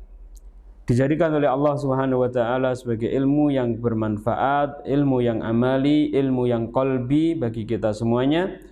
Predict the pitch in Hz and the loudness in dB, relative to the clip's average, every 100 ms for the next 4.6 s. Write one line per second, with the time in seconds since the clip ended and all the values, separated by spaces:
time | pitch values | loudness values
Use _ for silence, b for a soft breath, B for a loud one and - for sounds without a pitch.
0 | B B B B B B - 123 143 156 | B B B B B B -2 2 4 2
1 | 156 139 - - 143 143 127 131 120 127 | 0 -2 -8 -2 0 0 2 0 2 0
2 | 120 123 117 117 117 110 113 110 110 95 | -2 -2 0 0 0 0 0 0 -2 0
3 | 117 123 123 123 - - 113 110 104 107 | 0 2 2 0 -4 -8 -4 -2 -4 0
4 | 120 127 135 135 104 | 0 2 2 0 -4